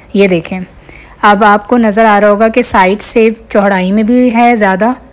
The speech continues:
almost कोई एक डेढ़ inch, और लंबाई में भी लंबी है एक डेढ़ inch।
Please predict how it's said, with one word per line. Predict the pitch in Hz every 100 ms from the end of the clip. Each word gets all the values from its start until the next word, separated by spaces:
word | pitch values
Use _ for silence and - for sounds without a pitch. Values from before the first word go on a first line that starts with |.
| - - -
almost | 214 202 202 196 208
कोई | - 202 220 - - 233
एक | 208 185
डेढ़ | 196 220
inch, | 262 269 - - - - -
और | 220 220
लंबाई | 202 196 190 190
में | 208 196
भी | 214
लंबी | 208 196 196
है | 196 196
एक | 170
डेढ़ | 170 160
inch। | 165 175 -